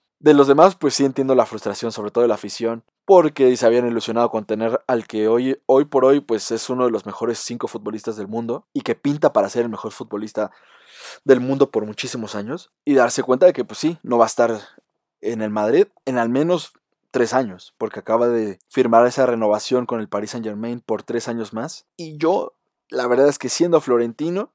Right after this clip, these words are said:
yo siendo parte de la directiva merengue, etcétera, no le busco más. Eh, porque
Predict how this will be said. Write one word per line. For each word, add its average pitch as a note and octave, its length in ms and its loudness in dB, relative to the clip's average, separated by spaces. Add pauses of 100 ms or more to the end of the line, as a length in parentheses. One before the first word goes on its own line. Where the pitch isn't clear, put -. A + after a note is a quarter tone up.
yo C#3+ 360 0
siendo C3 800 0
parte C3+ 300 8
de C3+ 100 4
la A2+ 120 2
directiva A2+ 480 -4
merengue, C3+ 600 -4
etcétera, - 500 -6 (240)
no C#3+ 160 6
le C3 80 4
busco A#2+ 260 -4
más. - 400 -18 (160)
Eh, G#2 580 -4 (160)
porque A2+ 720 0